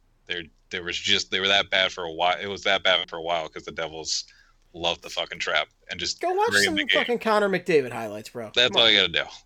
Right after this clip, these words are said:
Speaker 1: Yeah. Oh my God. Going back and watching nineties hockey now? No, thank you. It's fucking terrible. It's so bad. <laughs> It just looks so choppy, and it's just a complete
Speaker 2: I don't
Speaker 1: bad.
Speaker 2: understand how John LeClair scored fifty goals a season.
Speaker 1: I,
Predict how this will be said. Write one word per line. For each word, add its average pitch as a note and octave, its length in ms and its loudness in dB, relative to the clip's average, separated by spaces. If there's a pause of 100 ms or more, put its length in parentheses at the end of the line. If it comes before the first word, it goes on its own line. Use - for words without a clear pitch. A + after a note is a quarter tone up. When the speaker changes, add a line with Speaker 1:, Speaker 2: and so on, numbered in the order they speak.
Speaker 1:
Yeah. F#2+ 240 2 (220)
Oh F3 80 -4
my F#2+ 140 -2
God. G#2 260 2
Going E3+ 160 4
back E3 160 4
and B2+ 100 -2
watching A#2+ 280 2
nineties G#2+ 360 -2
hockey G#2+ 320 -2
now? G2 340 -6 (320)
No, G#2 120 -10
thank E2 320 -4
you. C3+ 120 -16 (680)
It's - 300 0 (120)
fucking E2+ 360 -4
terrible. D#2+ 720 -4 (220)
It's A#2 160 2
so B2 380 8
bad. F#2+ 280 4
<laughs> - 100 -2 (1300)
It C#3+ 180 6
just D#3 240 6
looks D3+ 180 2
so C3 200 4
choppy, G#2 480 2
and E2+ 100 -4
it's E2+ 100 -8
just - 300 -6
a F#2+ 160 -8 (200)
complete F#2+ 360 -10
Speaker 2:
I C4+ 40 -4
don't C#4 260 -6
Speaker 1:
bad. C4+ 60 -4
Speaker 2:
understand G#3+ 440 -4
how D#3+ 100 -4
John C#3+ 300 -6
LeClair A#2+ 300 -14
scored - 240 -14
fifty G#2+ 280 -18
goals - 260 -20
a - 40 -20
season. - 340 -14
Speaker 1:
I, D4+ 120 4